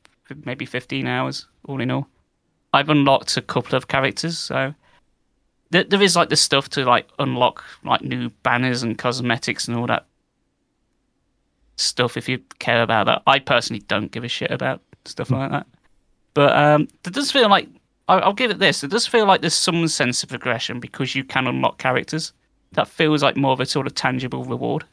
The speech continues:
Speaker 1: It's like, "Ooh."
Speaker 2: Hmm.
Speaker 1: And you can sort of choose who you can unlock. But,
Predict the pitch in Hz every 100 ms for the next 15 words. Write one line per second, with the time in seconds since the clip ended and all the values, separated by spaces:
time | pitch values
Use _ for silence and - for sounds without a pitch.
0 | _ _ - - - - 165 123 110 104
1 | - _ _ - 147 151 160 151 151 -
2 | 147 - - 127 135 143 - 131 131 127
3 | 127 120 123 127 - _ _ _ _ _
4 | _ _ _ _ _ 160 131